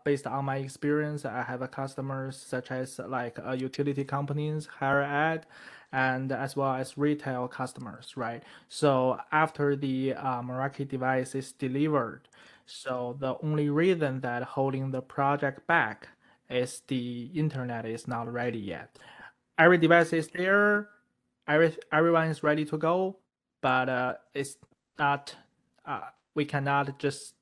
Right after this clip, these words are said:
deploy it because there is no internet access. We need to wait for the service provider to run the cable, to activate the circuit. And, um, this, this five G solution is really exciting.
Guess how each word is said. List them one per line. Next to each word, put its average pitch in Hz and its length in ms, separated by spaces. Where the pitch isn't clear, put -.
deploy 151 420
it - 280
because 123 460
there 127 160
is 120 160
no 131 160
internet 127 400
access. 127 520
We 127 140
need 127 140
to 131 80
wait 135 320
for 135 180
the 127 100
service 143 380
provider 160 680
to 139 200
run 143 280
the 147 100
cable, 165 640
to 156 220
activate 139 520
the 139 120
circuit. 180 600
And, 139 400
um, 135 420
this, 175 280
this 175 240
five 180 240
G 190 160
solution 175 480
is 135 200
really 147 300
exciting. 151 480